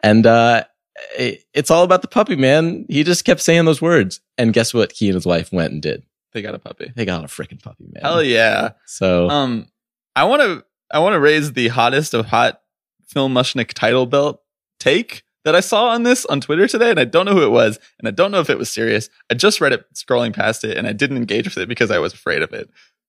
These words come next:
Speaker 2: But the take was, maybe Jeff McNeil shouldn't be asking his wife's permission to get a puppy if it helps him be a better baseball <laughs> player.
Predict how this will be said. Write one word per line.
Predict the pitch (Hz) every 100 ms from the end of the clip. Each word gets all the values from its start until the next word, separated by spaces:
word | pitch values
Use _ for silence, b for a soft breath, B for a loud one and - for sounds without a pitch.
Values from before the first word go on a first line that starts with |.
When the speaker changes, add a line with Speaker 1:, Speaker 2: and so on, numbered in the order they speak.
| _ _
Speaker 2:
But | 135 131
the | 143
take | - 226
was, | 160 123 113 98 - - _ _ _ _ _ _ _ _
maybe | 123 156 185 226
Jeff | 175 143 160 -
McNeil | 170 - 135 131 151 170 113 - -
shouldn't | - - 131 147
be | 135 120
asking | 107 120 - 123
his | 120 107
wife's | 104 117 123 -
permission | - 113 117 - 185 190
to | 175
get | 107 139 -
a | 127
puppy | 110 135 135 196 175
if | 165
it | 127
helps | 131 135 -
him | 156 127
be | 123 123 -
a | 104
better | 107 110
baseball | 101 127 139 - 123
<laughs> |
player. | - - 165 196